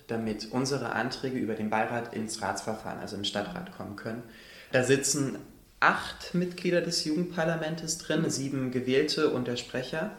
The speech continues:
und dann Vertreter aller Stadtratsfraktionen.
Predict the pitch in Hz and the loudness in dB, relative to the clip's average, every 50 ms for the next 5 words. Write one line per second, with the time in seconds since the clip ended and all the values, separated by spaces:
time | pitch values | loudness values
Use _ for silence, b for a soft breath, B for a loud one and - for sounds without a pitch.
0 | B B B B B B B B B - 123 123 120 120 123 123 123 120 117 117 | B B B B B B B B B 4 6 6 6 6 6 4 2 0 -2 -4
1 | - - - - - - - - - 120 123 123 120 - 123 - - - 123 120 | -6 -8 -8 -10 -14 -20 -18 -4 0 2 2 2 2 0 -2 -2 0 0 0 0
2 | 120 - 117 - - 107 107 107 107 - - 95 92 - - 90 87 - - - | 0 0 -2 -2 -2 0 0 -2 -2 -2 -4 -4 -4 -4 -6 -8 -8 -8 -8 -8
3 | - - - - - - - - - - - | -8 -8 -6 -6 -6 -6 -6 -8 -10 -10 -10